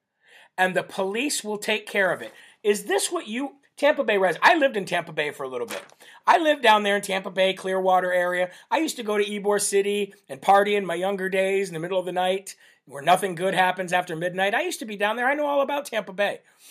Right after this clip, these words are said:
And I know Tampa Bay's changed a lot in the last ten to fifteen years. But, but any resident of Tampa Bay, can, let me ask you a question. Is this what you want your police doing? Is this really what you want your police doing? As if there's not enough crime.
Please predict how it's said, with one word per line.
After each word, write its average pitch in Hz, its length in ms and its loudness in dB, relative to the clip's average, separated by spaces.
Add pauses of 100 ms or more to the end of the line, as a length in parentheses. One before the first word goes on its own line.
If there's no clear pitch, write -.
(160)
And 160 80 -2
I 170 60 2
know 190 120 4
Tampa 208 280 -2
Bay's 202 240 -2
changed 294 380 -2
a 202 60 0
lot 151 180 0
in 151 40 -18
the 147 80 -4
last 147 260 0
ten 165 160 -4
to 131 60 -10
fifteen 147 420 -8
years. 104 320 -18 (460)
But, 208 240 -8
but 214 160 -2
any 349 200 -2
resident 202 520 0 (120)
of 170 180 2
Tampa 185 300 -2
Bay, 165 200 -2
can, 220 240 -8
let 285 100 -6
me 311 100 -2
ask 240 140 2
you 170 60 -4
a 151 40 -10
question. 104 360 -4 (720)
Is 170 120 -10
this 269 140 -2
what - 160 -6
you 285 80 -2
want 220 180 0
your 196 100 -2
police 185 300 -6
doing? 175 320 -10 (840)
Is 196 100 -4
this 403 180 0
really 233 220 6
what 214 180 -2
you 208 60 -4
want 202 180 -2
your 175 80 -6
police 180 280 -4
doing? 170 320 -8 (1300)
As 254 160 6
if 320 120 -2
there's 214 160 -4
not 220 140 6
enough 208 200 2
crime. 180 560 2